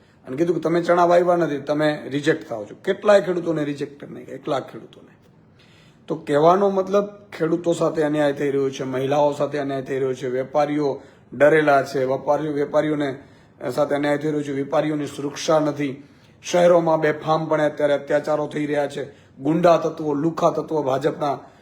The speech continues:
લોકો ઉપર અત્યારે, અ, ત્રાહિમામ પોકારી દીધું છે અને છૂટી જાય છે, હત્યાઓ કરીને છૂટી જાય છે. બળાત્કારોને રેપ, ગેંગરેપો તો અલગ જ વાત છે. ચારે બાજુથી લૂંટ ચાલી રહી છે. ટોલ ટેક્સના નામે લૂંટ હોય ને, શિક્ષણ ફીના નામે લૂંટ હોય ને,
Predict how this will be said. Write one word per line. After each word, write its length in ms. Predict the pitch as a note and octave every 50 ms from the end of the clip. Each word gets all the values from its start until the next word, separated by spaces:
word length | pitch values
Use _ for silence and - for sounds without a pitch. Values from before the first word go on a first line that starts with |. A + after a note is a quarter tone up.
| _ _ -
લોકો 380 | C#3+ D#3 E3+ E3+ F3 F3+ E3+ E3+
ઉપર 260 | D#3+ D#3+ D#3+ D#3+ D#3
અત્યારે, 640 | D3+ D3 - D#3 D3+ D3+ D3+ D3 C#3 C3 C#3 - - - - _ - - _ _ _ -
અ, 140 | B2+ C3 C3
ત્રાહિમામ 640 | - - E3+ E3+ F#3+ G#3+ A3 G#3+ A3+ A#3+ A3+ G3+
પોકારી 340 | F#3 F#3 D#3+ E3+ D#3 D#3 D3
દીધું 260 | B2+ C3+ B2+ B2 A2
છે 300 | - - _ - - - - - - - _ _ _ _ _ _ _ _ _ - - -
અને 160 | F#3+ E3+ E3
છૂટી 320 | D#3+ - G3+ F3+ A#3 A3
જાય 140 | G3 F3 D3
છે, 80 | C3+ C3
હત્યાઓ 400 | C3 - - - A#3+ B3+ B3+ B3
કરીને 300 | B3 A#3+ G#3+ G#3+ G3 E3 E3+
છૂટી 160 | E3 E3 D#3
જાય 140 | C#3 C3+ B2
છે. 40 | C3
બળાત્કારોને 880 | C3+ C#3 D#3 E3 E3 D#3+ - - E3+ E3 E3 D#3+ E3 E3 D#3 D#3 - - - _ _ _ _ _ _ _ - C#3+
રેપ, 380 | C3 C3+ D3+ E3+ E3+ E3+ -
ગેંગરેપો 480 | D3 D3+ D3 D#3 E3 E3+ E3 - E3+ E3+
તો 120 | E3+ F3+
અલગ 240 | F3 F3+ G#3+ G3 -
જ 80 | - D#3+
વાત 180 | C#3 A#2 -
છે. 260 | - - - - _ _ _ _ _ _ _ _ _ _ _ _ _ -
ચારે 300 | - D#3+ E3 F3+ G3 F#3+
બાજુથી 420 | E3+ F3 F3 E3+ F3 E3 - E3+
લૂંટ 320 | D#3 C#3+ D#3 E3+ F#3 F3 -
ચાલી 260 | - E3 D#3 D#3 D#3
રહી 180 | C#3+ C#3+ C#3
છે. 120 | - - C3+
ટોલ 300 | - - E3 D#3 D#3+ E3
ટેક્સના 420 | D#3+ E3+ D#3+ D#3 - F3+ E3 D3+
નામે 260 | D3+ D3+ D3+ D3 D3
લૂંટ 280 | C#3+ C#3+ D3 D3 C#3+ C#3+
હોય 140 | C3+ C3+ B2+
ને, 60 | A#2
શિક્ષણ 420 | - - E3 D#3 - - E3+ D#3
ફીના 300 | - - D#3+ E3 D#3+ D#3+
નામે 260 | D#3 D#3 D3+ D3+ D3+ D3
લૂંટ 300 | D3 D3 D3 D3+ D3 -
હોય 200 | D3 C#3+ C#3 C#3
ને, 120 | C3+ -